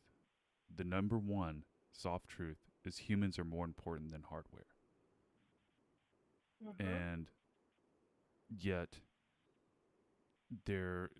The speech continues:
Speaker 1: they're trampling over the human aspect. They're not seeing the human aspect. Yeah, how can Daniel Yu sleep at night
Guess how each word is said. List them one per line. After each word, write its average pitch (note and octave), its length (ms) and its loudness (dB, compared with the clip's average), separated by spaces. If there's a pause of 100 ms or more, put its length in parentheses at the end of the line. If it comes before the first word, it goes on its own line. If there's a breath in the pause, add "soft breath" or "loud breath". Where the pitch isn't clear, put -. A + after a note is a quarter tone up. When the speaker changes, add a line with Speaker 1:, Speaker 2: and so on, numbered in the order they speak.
Speaker 1:
they're G2 160 2
trampling G2 720 0 (120)
over F2 480 -2 (720)
the F#2+ 100 -2
human F#2+ 340 2
aspect. G2+ 280 -2
They're G2+ 100 2
not G#2 180 4
seeing A#2 300 4
the F2+ 80 4
human D#2+ 260 -2
aspect. - 520 -10
Yeah, B2 280 4
how B2+ 140 4
can C3+ 380 2 (160)
Daniel F2 340 -2
Yu D#2+ 220 -6
sleep D#2+ 340 -8
at D#2 80 -8
night D2+ 280 -10